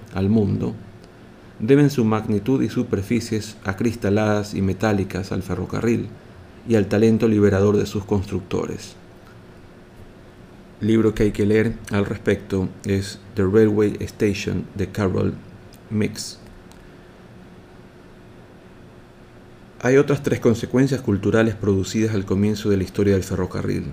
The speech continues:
La primera es el documento identificador, que interrumpió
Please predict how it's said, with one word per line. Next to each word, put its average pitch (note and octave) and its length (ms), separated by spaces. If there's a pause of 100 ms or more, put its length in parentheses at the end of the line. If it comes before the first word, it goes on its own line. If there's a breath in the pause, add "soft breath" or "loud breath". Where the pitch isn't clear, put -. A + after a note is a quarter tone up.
(760 loud breath)
La G#2 140
primera A#2+ 340
es G#2+ 240
el A2 120
documento G#2 680
identificador, G2 880 (920)
que G#2+ 80
interrumpió A2 680